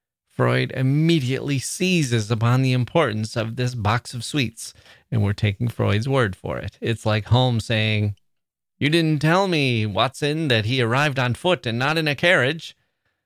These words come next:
And where Holmes finds something significant about the man's background or predilections from that,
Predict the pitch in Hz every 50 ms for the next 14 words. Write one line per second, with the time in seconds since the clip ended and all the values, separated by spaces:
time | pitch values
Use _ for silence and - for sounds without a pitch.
0 | _ _ _ _ _ _ _ _ - - 107 101 98 98 101 104 110 110 117 123
1 | 127 131 131 123 - - 123 113 113 120 117 110 - 120 113 110 113 120 113 107
2 | - - 127 107 104 107 110 120 135 127 - 120 104 104 104 101 101 95 98 98
3 | 101 - - 104 104 107 107 107 107 107 104 104 101 104 104 107 107 104 - -
4 | 104 98 101 113 120 123 117 104 90 80 90 - _ _ _ _ _ _ _ -
5 | - 107 104 95 104 98 98 98 98 98 98 - - - 110 101 101 113 123 -
6 | - - 110 104 101 101 98 101 113 135 - - -